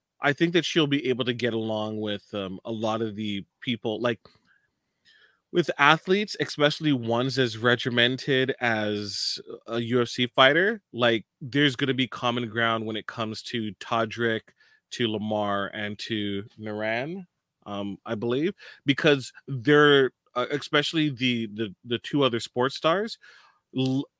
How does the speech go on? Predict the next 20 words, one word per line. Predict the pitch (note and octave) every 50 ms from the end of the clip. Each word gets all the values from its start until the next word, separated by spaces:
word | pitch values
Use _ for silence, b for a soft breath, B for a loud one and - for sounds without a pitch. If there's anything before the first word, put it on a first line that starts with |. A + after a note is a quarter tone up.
| _ _ _ -
are | - - C3+ C3 C3+ C3+
in | B2+ B2+
sports | - - - - - C#3 D3 F3 - -
that | D3+ C3+ B2+
are | A#2+ A2+
very | A2 G#2+ G2 B2 A#2+ B2 B2+ B2+ B2
regimented, | A#2 G#2 G2+ B2 A#2+ A2+ A2+ A2+ G#2+ G#2+ G2+ G2 - - G#2 F#2+ F2+ -
that | A#2+ G#2+ G#2 G2+ - _ _ _ _ _ -
you | A2 A2+ G#2+
have | - - B2+ A#2 A#2+ - _
to | - - B2 G#2+
have | G#2+ A2+ A#2 A2 G#2+ G2+ G#2 G#2 G2+ G2+ -
a | - G#2+ G#2 G2 G2 F#2+ - -
consistent | - - A#2 A2+ - - C3+ C3 - - - - B2+ A2+ A#2
regiment | A#2 A#2 A#2 A2+ - C3 D3 D3
that's | - A2 - - - -
followed. | A2 G2+ F#2+ F2 D2 - _ b b b b b b b b
Uh, | G2+ G#2+ G#2 - _
figure | - C#3+ C#3 D3 C#3+ C3+
skating, | - - C#3+ C#3 C#3 C3+ C#3 C3+ C3+ C3+ C3 C3+